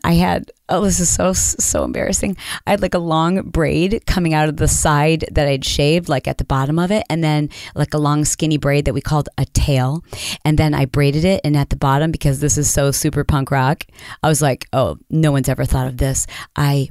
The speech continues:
would put a little teeny tiny Lego man in my rubber band at the bottom of the braid. I am not kidding. I thought it was so sweet. I thought it was so cool. And I just thought, you know, if I've got the look, if I've got the look, isn't that just, isn't that the biggest part of being in a cool punk rock band?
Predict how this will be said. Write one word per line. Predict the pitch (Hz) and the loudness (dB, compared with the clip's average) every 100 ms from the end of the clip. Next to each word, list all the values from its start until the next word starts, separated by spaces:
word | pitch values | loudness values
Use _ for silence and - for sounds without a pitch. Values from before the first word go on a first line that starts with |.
| - | -4
would | 160 147 | -4 -2
put | - 160 - | 0 0 0
a | 147 | 0
little | 143 151 | 0 0
teeny | - 165 151 | 0 0 2
tiny | - 156 143 | 2 0 0
Lego | 135 139 147 160 | 0 0 2 2
man | 170 175 180 | 2 2 -2
in | - 139 | -2 -2
my | 139 | 0
rubber | 143 135 | 0 0
band | 131 139 139 131 - | 0 0 0 -2 -4
at | - | -6
the | |
bottom | - 139 139 | -2 -2 -2
of | 131 | -4
the | |
braid. | - 139 139 135 - _ _ _ 151 | -2 -2 -2 -4 -8 _ _ _ 0
I | |
am | 165 151 | 2 4
not | 147 147 | 2 2
kidding. | 156 147 | 2 2
I | 143 156 | 0 0
thought | 165 151 | 2 2
it | |
was | 135 131 | 2 0
so | - 143 147 156 - | 0 2 2 0 -4
sweet. | - 151 131 - | -4 -2 -2 -2
I | |
thought | 143 139 | -2 -2
it | |
was | 135 | -2
so | - 151 147 147 | 0 2 2 0
cool. | - 160 120 - - - - | -2 -2 0 -4 -12 -14 -2
And | 147 | 0
I | 156 | 2
just | 156 | 2
thought, | - 151 | 2 2
you | 165 | 2
know, | 170 | 2
if | 160 | 2
I've | 160 - | 0 0
got | 220 - | -2 -2
the | 139 | -2
look, | 156 220 170 - - - _ _ - - | 0 0 -2 -8 -16 -18 _ _ -20 -2
if | 165 | 0
I've | 185 | 2
got | - 254 - | 2 0 2
the | 208 | 2
look, | 240 202 | 2 2
isn't | 226 233 | 2 2
that | 226 | 2
just, | - 196 - - - - - _ - | 0 -2 -4 -16 -20 -20 -20 _ 0
isn't | 208 254 | 2 2
that | 220 | 2
the | 135 | 0
biggest | 135 214 220 220 - | 0 2 2 0 0
part | 180 202 233 | 2 2 2
of | 170 | 0
being | 190 190 | 0 2
in | 175 | 2
a | 156 | 0
cool | - 208 | -2 0
punk | 196 190 | 2 0
rock | 175 185 - | 0 0 0
band? | 233 247 | 0 0